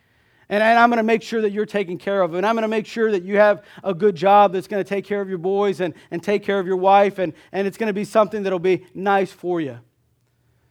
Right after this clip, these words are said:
But you see, during that time, uh, my father and my mother were going to a church called Harvest Baptist Church with Pastor Carl Braswell. And as he preached and as he was under the preaching of God's word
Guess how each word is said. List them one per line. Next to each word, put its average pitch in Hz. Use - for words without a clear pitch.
But 196
you 202
see, 220
during 220
that 208
time, 208
uh, -
my 165
father 202
and 202
my 185
mother 196
were 180
going 190
to 165
a 147
church 208
called 170
Harvest 175
Baptist 165
Church -
with -
Pastor 165
Carl 160
Braswell. 131
And 202
as 196
he 240
preached 226
and 185
as 175
he 220
was 202
under 220
the 196
preaching 214
of 175
God's 190
word 196